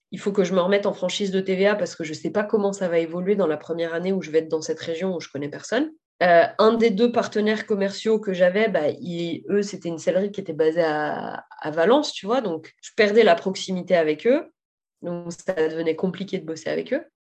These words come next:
Donc, j'ai commencé à réinventer un petit peu mon métier et à le remettre en perspective, parce que ça, c'est quelque chose qui est très important quand t'es entrepreneur, c'est de faire évoluer tes compétences et de, de, de t'enrichir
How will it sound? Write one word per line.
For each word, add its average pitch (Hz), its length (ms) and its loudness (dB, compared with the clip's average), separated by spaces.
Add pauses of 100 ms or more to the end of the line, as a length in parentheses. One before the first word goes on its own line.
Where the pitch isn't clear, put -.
Donc, 294 240 6
j'ai 240 140 6
commencé 233 440 4
à 240 140 6
réinventer 214 720 2
un 240 80 2
petit 208 180 -8
peu 220 140 -4
mon 214 160 0
métier 190 520 -4
et 185 260 4
à 180 60 6
le 180 60 2
remettre 214 380 0
en 208 80 -4
perspective, 196 600 -8
parce 160 180 -2
que 196 80 -4
ça, 269 160 2
c'est 240 120 -4
quelque 175 260 -4
chose 226 200 -10
qui - 80 -8
est 196 40 -6
très 202 240 -2
important 190 440 -4
quand 175 120 -8
t'es 160 120 -8
entrepreneur, 180 720 -6
c'est - 680 2
de 170 100 -6
faire 226 240 4
évoluer 208 600 4
tes 196 160 -8
compétences 196 640 -2
et 180 80 -2
de, 143 420 -4
de, 110 200 -8
de 156 180 -8
t'enrichir 190 800 0